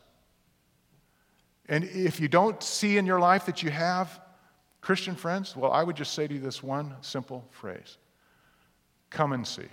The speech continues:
Just come and see. Either here or your group, or just come and see. Let's pray together. Our loving J-, Lord Jesus, I thank you so much for coming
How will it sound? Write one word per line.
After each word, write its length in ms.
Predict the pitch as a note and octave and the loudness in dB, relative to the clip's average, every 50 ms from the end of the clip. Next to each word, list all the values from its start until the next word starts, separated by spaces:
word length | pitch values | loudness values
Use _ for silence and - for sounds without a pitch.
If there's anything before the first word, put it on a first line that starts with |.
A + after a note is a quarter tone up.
| - _ _ _ _ _ _ _ _ _ _ _ _ _ _ | -20 _ _ _ _ _ _ _ _ _ _ _ _ _ _
Just 180 | - - - - | -16 -16 -16 -8
come 180 | - E3+ D#3+ D#3 | -8 -6 -6 -6
and 80 | D3 | -8
see. 200 | - - D#3 B2 - - _ _ _ _ _ _ _ _ _ _ _ _ _ _ _ _ _ _ _ _ _ _ | -8 -10 -10 -10 -12 -16 _ _ _ _ _ _ _ _ _ _ _ _ _ _ _ _ _ _ _ _ _ _
Either 120 | - F#2 - _ _ _ _ _ _ _ | -20 -20 -20 _ _ _ _ _ _ _
here 200 | - B2 D3 G3+ | -10 -10 -8 -8
or 180 | - F#2+ E2+ F2+ - _ _ | -8 -10 -10 -12 -20 _ _
your 100 | - - E2+ | -20 -20 -16
group, 360 | - - C3+ F3+ F#3+ - - | -10 -8 -8 -8 -8 -10 -18
or 60 | - - _ _ _ _ _ _ _ _ - | -20 -20 _ _ _ _ _ _ _ _ -20
just 160 | - - - | -20 -20 -12
come 320 | - B2+ B2+ B2+ C3+ C3 A#2+ - _ _ _ _ _ _ _ _ _ _ | -8 -6 -6 -6 -8 -10 -16 -20 _ _ _ _ _ _ _ _ _ _
and 120 | A2 G2 | -16 -14
see. 200 | - - - F2 D2+ G2+ _ _ _ _ _ _ _ _ _ _ _ _ _ _ _ _ _ _ _ _ | -12 -12 -12 -14 -16 -16 _ _ _ _ _ _ _ _ _ _ _ _ _ _ _ _ _ _ _ _
Let's 120 | B2+ - - | -12 -12 -10
pray 200 | - - A2 F#2 | -8 -6 -6 -6
together. 260 | - - E2+ D#2+ C#2 - _ _ _ _ _ _ _ _ _ _ _ _ - - - - - - _ _ _ _ _ _ _ _ _ _ _ _ _ _ _ _ _ _ _ _ _ _ _ _ _ _ _ _ _ _ _ _ _ - - | -8 -12 -16 -18 -20 -20 _ _ _ _ _ _ _ _ _ _ _ _ -20 -20 -20 -20 -20 -20 _ _ _ _ _ _ _ _ _ _ _ _ _ _ _ _ _ _ _ _ _ _ _ _ _ _ _ _ _ _ _ _ _ -14 -6
Our 100 | A#2 A#2 | 0 4
loving 240 | C3 D3 C#3+ D3 C3 | 4 4 4 2 -2
J-, 140 | - - D#3 | -4 -6 -6
Lord 240 | - B2 C3+ B2+ | -2 -2 -2 0
Jesus, 500 | B2+ C3 C3 B2 B2 A#2+ - - - - - - | -2 -2 -4 -2 -4 -4 -6 -8 -10 -12 -16 -16
I 40 | |
thank 280 | B2 - D#3 C#3+ C3 - | -4 -2 -2 -2 -2 -4
you 60 | C3 | -6
so 280 | - - - D3+ C3+ C3+ | -6 -4 -4 -2 -2 0
much 220 | C#3 C#3 C3 C#3 | -2 -2 -2 -4
for 160 | - - B2+ | -8 -10 -12
coming 520 | - - - C3+ B2+ B2+ B2+ B2 A#2+ A#2 | -10 -8 -6 -4 -4 -2 -4 -4 -6 -6